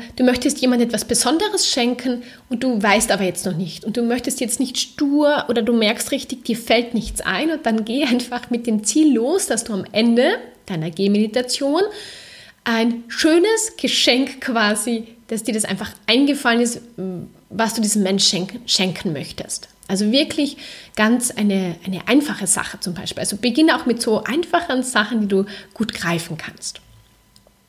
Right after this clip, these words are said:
Weil wenn, du kannst natürlich auch mit schwier-, sag ich mal, mit schwierigeren Themen losgehen,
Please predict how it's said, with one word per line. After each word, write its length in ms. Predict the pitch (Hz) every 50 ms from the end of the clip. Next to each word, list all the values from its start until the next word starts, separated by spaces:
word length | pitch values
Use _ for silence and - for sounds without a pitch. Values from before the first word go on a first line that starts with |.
| - - - - - - - - - - - -
Weil 400 | 202 202 196 208 220 277 330 339 -
wenn, 460 | 247 208 220 214 208 196 196 196 190 - - - - _ - -
du 80 | 208
kannst 260 | 202 202 226 226 220 240
natürlich 320 | 214 226 208 214 208 -
auch 140 | - 170 165
mit 160 | 185 170 -
schwier-, 420 | - 220 220 285 359 381 - 220
sag 160 | 208 - 214 202
ich 80 | 208
mal, 120 | 202 196 185
mit 180 | 175 202 -
schwierigeren 640 | - - - 320 392 381 381 277 254 208 196 185 -
Themen 300 | - 175 170 180 180 175
losgehen, 560 | 165 - 170 165 - - - - 220 233 294